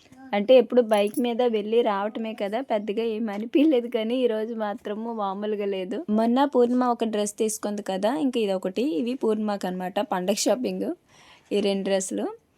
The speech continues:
ఇంకా ఇవేమో పిల్లలకి ఇందాక చూపించాను కదా, మా అక్కయ్య తీసుకుందని, అంటే పూర్ణిమ వాళ్ళ అమ్మ. ఈ రెండు ఫ్రాక్స్ అనమాట. ఇది సాత్వికకి. నెక్స్ట్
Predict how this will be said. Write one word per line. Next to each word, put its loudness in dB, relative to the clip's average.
ఇంకా 2
ఇవేమో 2
పిల్లలకి 0
ఇందాక -2
చూపించాను -4
కదా, -2
మా -4
అక్కయ్య -4
తీసుకుందని, -6
అంటే -4
పూర్ణిమ 0
వాళ్ళ 0
అమ్మ. -4
ఈ 2
రెండు 0
ఫ్రాక్స్ -4
అనమాట. -6
ఇది -4
సాత్వికకి. -4
నెక్స్ట్ -2